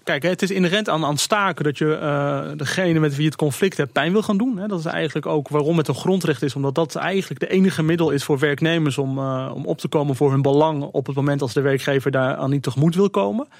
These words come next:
Hè, dus de, dat maakt dat, eh, mensen hier recht op hebben. En wil je dat inperken, hè, zoals mevrouw al heeft aangegeven, is, eh, dan, dan moet je wel echt, eh,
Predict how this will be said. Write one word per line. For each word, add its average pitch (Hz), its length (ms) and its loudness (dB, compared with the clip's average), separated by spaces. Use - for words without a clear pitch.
Hè, 196 140 -8
dus 170 180 -6
de, - 140 -4
dat 156 180 -2
maakt 139 260 -2
dat, 135 220 -2
eh, 143 60 0
mensen 139 380 -2
hier 135 140 0
recht 156 260 -2
op 202 100 0
hebben. 190 280 -2
En 131 100 -2
wil 147 120 4
je 143 60 4
dat 127 140 2
inperken, 160 600 0
hè, 139 140 -8
zoals 123 240 -6
mevrouw 123 300 -4
al 120 100 -2
heeft 120 160 -4
aangegeven, 139 640 -4
is, 135 160 -6
eh, 135 220 -4
dan, 131 160 -6
dan 131 140 0
moet 139 180 0
je 143 60 2
wel 147 180 0
echt, - 320 -6
eh, 143 100 -2